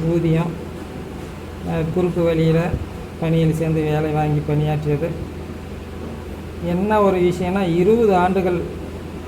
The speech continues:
அஹ், பிறகு கண்டுபிடிக்கிறது தான் அதில் ஒரு மிகப்பெரிய வேதனையா இருக்கு. ஆரம்பத்திலே கண்டுபிடிச்சிருந்தா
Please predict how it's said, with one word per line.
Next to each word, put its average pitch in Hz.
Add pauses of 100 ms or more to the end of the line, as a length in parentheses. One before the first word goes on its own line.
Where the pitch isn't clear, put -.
(280)
அஹ், 156 (140)
பிறகு 185
கண்டுபிடிக்கிறது 156
தான் 180
அதில் 151
ஒரு 147 (100)
மிகப்பெரிய 160 (1040)
வேதனையா 165
இருக்கு. 151 (100)
ஆரம்பத்திலே 175
கண்டுபிடிச்சிருந்தா 165